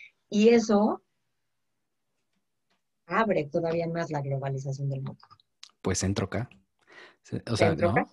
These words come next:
Speaker 2: O sea, Ce-,
Speaker 1: <laughs>
Speaker 2: Centro K literal es, es parte de, ¿no?
Speaker 1: Sí.
Speaker 2: Muy bien. Aurea, creo que ha sido el capítulo donde, no, estoy seguro,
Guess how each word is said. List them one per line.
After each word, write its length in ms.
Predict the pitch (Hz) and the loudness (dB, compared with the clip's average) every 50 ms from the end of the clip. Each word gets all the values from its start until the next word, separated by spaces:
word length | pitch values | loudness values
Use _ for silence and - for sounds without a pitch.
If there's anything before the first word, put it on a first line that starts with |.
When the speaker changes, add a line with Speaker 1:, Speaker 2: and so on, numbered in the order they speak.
| - - | -2 0
Speaker 2:
O 40 | - | 2
sea, 220 | - 214 254 214 | 4 6 6 6
Ce-, 200 | - - 127 214 | 6 4 2 0
Speaker 1:
<laughs> 40 | - | 0
Speaker 2:
Centro 320 | 120 - 107 110 120 147 - | 0 0 2 2 2 2 2
K 120 | - 107 | 2 2
literal 440 | 117 143 143 107 92 92 98 113 110 | 2 0 0 0 0 0 2 2 2
es, 260 | 107 107 104 - - - | 2 0 0 -2 -4 -6
es 140 | 104 - | -8 -8
parte 380 | - - 95 101 101 - 95 85 | -4 -2 -2 -2 0 -2 -4 -4
de, 260 | 82 117 151 147 - _ _ _ _ _ _ _ _ _ _ _ | -2 -2 -4 -4 -6 _ _ _ _ _ _ _ _ _ _ _
¿no? 160 | - - - 131 | -12 -10 -6 -6
Speaker 1:
Sí. 240 | 131 131 143 - - _ _ _ _ _ _ _ _ _ _ _ _ _ _ | -6 -6 -6 -10 -16 _ _ _ _ _ _ _ _ _ _ _ _ _ _
Speaker 2:
Muy 200 | - 98 104 131 | -6 -6 -4 -4
bien. 280 | 120 101 107 123 - _ _ _ _ _ _ - - - - - - - - - - - _ _ _ | -4 -4 -6 -8 -10 _ _ _ _ _ _ -20 -20 -20 -20 -20 -20 -20 -20 -20 -20 -20 _ _ _
Aurea, 440 | - 127 135 139 147 143 - - _ _ _ _ | 4 6 6 6 6 4 2 -2 _ _ _ _
creo 220 | - - - 156 156 | -4 2 2 4 4
que 80 | 175 | 4
ha 40 | 180 | 4
sido 220 | - - 180 170 170 | 4 6 6 6 6
el 80 | 165 | 6
capítulo 800 | - 123 - 127 123 - 147 139 139 135 135 151 165 - - _ _ _ _ - | 4 2 2 2 2 4 6 8 8 8 8 6 4 2 -4 _ _ _ _ -10
donde, 520 | 110 107 110 107 107 104 104 107 107 104 113 | -4 -2 0 2 2 2 2 2 0 2 2
no, 280 | 117 123 117 - _ _ | 2 0 0 -2 _ _
estoy 200 | - - - 107 | -18 -8 -6 -2
seguro, 500 | - 127 104 117 147 123 85 - - _ | 0 2 4 4 4 4 4 0 -8 _